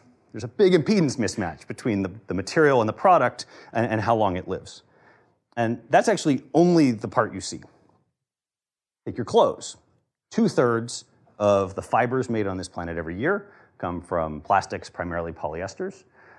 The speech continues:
Uh, we make and consume about eighty billion, I've heard it's about a hundred billion now, garments per year across this planet. That is an insane number, and it's only gonna get worse.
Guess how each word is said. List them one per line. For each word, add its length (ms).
Uh, 300
we 180
make 500
and 160
consume 580
about 440
eighty 220
billion, 600
I've 80
heard 140
it's 100
about 160
a 40
hundred 240
billion 280
now, 160
garments 420
per 160
year 300
across 320
this 120
planet. 420
That 100
is 100
an 80
insane 640
number, 400
and 80
it's 100
only 220
gonna 180
get 180
worse. 380